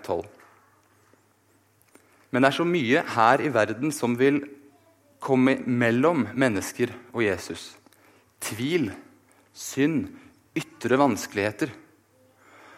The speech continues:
Og når nå en gang verden er som den er, og vi mennesker også er som vi er, så synes jeg det er ufattelig godt å vite at Jesus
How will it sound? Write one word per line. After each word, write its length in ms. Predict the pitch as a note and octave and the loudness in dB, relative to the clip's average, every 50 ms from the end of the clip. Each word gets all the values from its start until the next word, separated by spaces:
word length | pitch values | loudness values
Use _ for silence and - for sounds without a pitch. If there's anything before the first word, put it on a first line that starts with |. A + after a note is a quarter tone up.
| - - - | -20 -18 -8
Og 100 | - A#2 | -2 2
når 200 | C3 D3+ E3+ D#3+ D#3 | 4 4 4 4 2
nå 140 | D#3 E3 D#3+ | 2 4 4
en 200 | D3+ D#3+ D#3+ C#3+ | 4 4 4 4
gang 140 | C#3 D#3 D#3+ C3 | 4 4 2 2
verden 380 | B2+ A#2+ A2 A2+ A#2 A#2 D#3+ D#3 | 4 4 4 4 2 0 0 0
er 300 | A#2+ A#2 A#2 C3 D3+ D3 - | 2 4 4 4 4 2 0
som 200 | - D3 D3 C3+ | -2 0 0 2
den 220 | C#3+ B2 C3 D#3 D3+ | 4 4 4 4 2
er, 300 | B2 C3 D#3 E3+ C#3+ A2+ - - - - - _ _ _ _ _ _ _ _ _ _ _ _ _ _ _ _ _ _ | 2 2 2 2 0 -4 -12 -18 -20 -20 -20 _ _ _ _ _ _ _ _ _ _ _ _ _ _ _ _ _ _
og 160 | - C3+ C#3 A#2+ | -2 -2 0 4
vi 100 | B2+ B2+ D3+ | 4 4 6
mennesker 560 | D#3+ D#3+ C3+ A2+ G#2 - - - C#3+ D3 - - | 6 4 4 4 0 -2 0 0 0 0 0 -2
også 240 | A2+ - - D#3+ B2 | -4 -4 -2 0 2
er 300 | A#2 A2+ A#2 C#3 C#3+ - - | 2 4 4 2 2 0 -4
som 220 | - - C#3 D3 C#3 | -4 0 2 2 2
vi 200 | A2+ A2+ A#2 B2+ - | 0 0 -2 0 0
er, 220 | C#3+ D#3+ F3+ D3+ A#2 - - - _ _ _ _ _ _ _ _ _ _ _ _ _ _ _ _ _ _ _ _ _ _ _ _ _ | 0 0 -2 -2 -6 -12 -18 -20 _ _ _ _ _ _ _ _ _ _ _ _ _ _ _ _ _ _ _ _ _ _ _ _ _
så 140 | - - B2 | -18 -14 -6
synes 220 | - C#3 C3 B2+ C3 | 0 0 0 2 2
jeg 100 | B2 A#2 | 2 2
det 80 | A#2+ | 4
er 200 | C3 C3+ C3 - | 4 2 2 0
ufattelig 560 | C#3+ C#3 - D3+ C3 - - - C3+ D3 D3 B2+ | -6 -4 -2 -4 -4 -4 -4 -4 0 0 2 4
godt 320 | C3+ D3 C#3+ C#3+ - - - - - - _ _ _ - | 2 2 2 -2 -14 -14 -16 -16 -18 -20 _ _ _ -6
å 60 | A#2+ B2 | -4 2
vite 320 | C3 D3 B2+ G#2+ - A#2 A#2 | 4 4 4 4 4 0 0
at 120 | C3 - A#2+ | 0 0 -4
Jesus 540 | G#2+ A2 A2 G#2+ G#2+ A2 - - D#3 D#3 | -2 0 0 0 0 -2 -4 -6 -6 -6